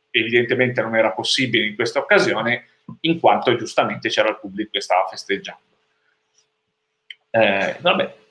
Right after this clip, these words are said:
ci sarà una sala apposita, non lo so, <laughs> immagino. Arrivo, non dice, "Niente nessuno, non, non succede niente."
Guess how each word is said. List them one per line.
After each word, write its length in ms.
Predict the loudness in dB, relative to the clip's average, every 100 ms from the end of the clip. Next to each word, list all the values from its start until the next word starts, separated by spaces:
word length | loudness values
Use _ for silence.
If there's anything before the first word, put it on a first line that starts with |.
| _
ci 140 | -2 2
sarà 240 | 2 4
una 200 | 2 2
sala 380 | 4 4 4 4
apposita, 640 | 6 6 6 0 -12 -18
non 120 | -14
lo 60 | -8
so, 360 | 0 0 0 _ _
<laughs> 400 | -2 2 4 4
immagino. 800 | 4 4 2 0 2 0 -2 -10 -20 -20 -20 _
Arrivo, 680 | 2 4 4 2 2 0 -4
non 180 | -10 -6
dice, 240 | -6 -4 -2
"Niente 240 | -2 0
nessuno, 640 | 0 0 0 0 2 -2 -4
non, 260 | -6 -10
non 380 | -8 -6 -4 -6
succede 800 | -8 -12 -2 0 2 2 2 0 0
niente." 760 | 2 2 0 4 4 2 -10